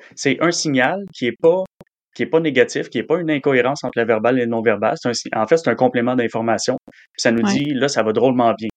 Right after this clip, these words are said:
Speaker 1: Euh, on continue.
Speaker 2: Ouais. Puis est-ce que tous les signaux, est-ce qu'on est obligé, au moment où ça se passe, de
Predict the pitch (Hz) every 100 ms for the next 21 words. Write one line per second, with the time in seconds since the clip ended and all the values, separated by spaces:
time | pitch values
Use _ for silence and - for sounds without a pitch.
0 | - - 95 95 - - 113 151 131 -
1 | _ _ _ _ _ _ _ _ _ _
2 | _ 202 185 - - 208 214 202 - 240
3 | 294 359 - - - - _ 269 294 262
4 | 247 - 214 208 247 214 - 370 269 247
5 | 220 220 196 190 226 262 269 - 196 196
6 | 208 220 220 240 214 - 175 180 - 175
7 | 180 220 233 196